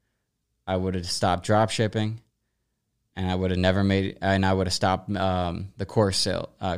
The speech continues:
making the courses course. So I would have stopped. I would have never made simplified drop shipping. At the time, it was called Simplified Shopify. I would have never done any of these things if I would have listened to any of these people. And these three things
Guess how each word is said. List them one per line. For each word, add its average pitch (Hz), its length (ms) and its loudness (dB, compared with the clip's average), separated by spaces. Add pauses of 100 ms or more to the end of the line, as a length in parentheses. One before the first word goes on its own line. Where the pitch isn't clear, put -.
(160)
making 104 380 2
the 90 80 -2
courses - 760 -2 (500)
course. - 500 -2 (180)
So - 220 -6
I 101 80 0
would 95 100 2
have 95 60 0
stopped. 101 280 0
I 107 80 4
would 107 120 6
have 107 60 4
never 110 220 6
made 104 240 4
simplified 95 580 0
drop 95 240 0
shipping. 95 500 -4
At 101 140 0
the 98 80 0
time, 101 260 2
it 95 40 -2
was 92 100 -6
called 95 220 -6
Simplified 95 580 -4
Shopify. 92 680 -4 (960)
I 104 60 4
would 110 100 6
have 113 80 6
never 117 280 6
done 113 280 6 (160)
any 110 300 4
of 98 100 2
these 98 220 0
things 92 540 -4 (160)
if 98 120 -8
I 101 80 6
would 101 100 4
have 101 80 2
listened 104 340 4
to 95 160 0
any 101 220 2
of 92 60 0
these 95 180 -2
people. 98 540 0
And 95 160 -2
these 98 260 -2
three 104 220 0
things 101 580 2